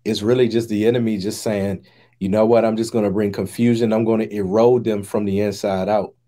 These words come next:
And that's what's happening. So just like I told my cousin that sent that to me, I said, "You know what?" <clears throat> Peter said in the book of Acts, he said, I think it was Peter, he said, "Save yourselves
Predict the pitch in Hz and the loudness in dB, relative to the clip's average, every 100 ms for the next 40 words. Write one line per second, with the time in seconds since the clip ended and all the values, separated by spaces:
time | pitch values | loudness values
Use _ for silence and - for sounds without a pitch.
0 | _ _ _ _ _ _ - 156 170 165 | _ _ _ _ _ _ 0 0 2 0
1 | 170 185 151 92 - _ _ _ - - | 0 0 -4 -10 -12 _ _ _ -14 -4
2 | - 107 107 107 101 _ - - - 135 | 2 4 4 2 -6 _ -20 -18 -4 2
3 | 151 147 143 151 143 139 139 156 139 135 | 4 4 2 2 2 0 2 2 4 2
4 | 131 160 151 147 139 165 135 131 123 135 | 2 -2 2 2 2 0 0 0 -2 0
5 | 120 113 117 123 127 131 131 _ - - | 2 2 2 4 6 4 2 _ -12 -10
6 | - _ _ _ _ _ _ _ _ _ | -14 _ _ _ _ _ _ _ _ _
7 | _ _ _ _ _ _ 135 127 131 - | _ _ _ _ _ _ 0 2 2 2
8 | 131 123 117 104 113 113 101 117 120 - | 2 4 2 0 0 0 2 2 2 -4
9 | 127 113 127 110 104 101 92 151 135 113 | -10 -6 -2 0 0 -2 -4 -2 -2 -2
10 | - 107 98 117 120 110 98 - - 123 | -4 -2 -2 -4 -2 -2 -2 -8 0 4
11 | 135 131 131 127 - 139 127 110 98 92 | 4 4 2 2 2 4 6 4 0 -4
12 | - | -10